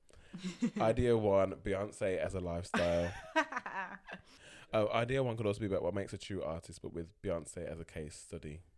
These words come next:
Speaker 1: I mean, that could be a whole podcast.
Speaker 2: Well, look,
Speaker 1: That could be a whole, as in,
Speaker 2: it could be a whole, it could be a
Speaker 1: separate podcast.
Speaker 2: this could be a, a dissertation.
Speaker 1: Yeah.
Speaker 2: This could be a, a
Speaker 1: A book.
Speaker 2: series of podcasts.
Speaker 1: Yeah.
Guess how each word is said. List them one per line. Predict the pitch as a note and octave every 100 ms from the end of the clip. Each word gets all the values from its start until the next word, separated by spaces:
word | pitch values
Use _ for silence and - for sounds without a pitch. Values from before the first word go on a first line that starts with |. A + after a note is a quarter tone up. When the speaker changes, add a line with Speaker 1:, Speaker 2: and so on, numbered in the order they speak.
| - - - - - - - -
Speaker 1:
I |
mean, | F3 E3+
that | E3
could | D#3+
be |
a | D3
whole | D3+
podcast. | C#3+ D#3 D#3 E3+ E3 E3+ - - - - -
Speaker 2:
Well, | B2+ A#2+
look, | A#2 A2 G#2
Speaker 1:
That | G3+
could | A3+
be | G#3+
a | F#3
whole, | E3+ F#3 F3
as | F3 F3
in, | E3 D#3+ - - _ _ _ _ - _ - A#2+
Speaker 2:
it |
could | - A#2+
be | B2
a | A2
whole, | A#2 A2 G#2 - -
it | C3+
could | D#3
be | D3 B2
a |
Speaker 1:
separate | A#2 - G3+ - - E3+ E3 -
podcast. | - F#3 - - E3
Speaker 2:
this | C3 -
could | B2+
be | B2 G#2
a, | - G#2 F#2+ F#2
a | G2+
dissertation. | - G2+ F2+ G2 G#2+ - C#2+
Speaker 1:
Yeah. | F3+ E3+ - - _ -
Speaker 2:
This | A2+
could | - G#2
be | G2+ F#2+
a, | - F2+ E2+ E2+
a |
Speaker 1:
A | -
book. | G#2 - F#3 A2
Speaker 2:
series | A#2 G2+ F#2 F2+ - -
of | G2 -
podcasts. | F#2 F2+ - C2 A#2
Speaker 1:
Yeah. | D3+